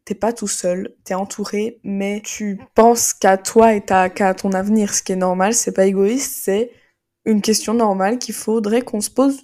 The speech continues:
tous et toutes. Un truc que vraiment j'applique de plus en plus, que j'ai appliqué longtemps, mais que ces derniers mois j'ai pas eu le temps <laughs> d'appliquer, c'est fake it until you make it. J'aimerais vraiment faire un épisode là-dessus,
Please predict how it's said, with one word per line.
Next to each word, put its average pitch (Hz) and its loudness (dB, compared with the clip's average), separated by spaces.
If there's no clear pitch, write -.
tous - -4
et 220 -4
toutes. 262 -6
Un 214 6
truc - -8
que - -2
vraiment 196 2
j'applique 202 0
de 202 4
plus 214 0
en 196 2
plus, 247 -2
que 208 -2
j'ai 190 2
appliqué - -4
longtemps, 240 4
mais 196 0
que 190 -2
ces 196 -4
derniers 196 2
mois 233 2
j'ai 185 -2
pas 226 6
eu 247 10
le 240 6
temps 226 0
<laughs> 226 4
d'appliquer, 233 2
c'est 226 -2
fake 214 0
it 233 -6
until 202 -2
you 196 -4
make 175 -6
it. - -16
J'aimerais 202 -2
vraiment 294 2
faire 233 -2
un 214 0
épisode 196 -2
là-dessus, 190 -2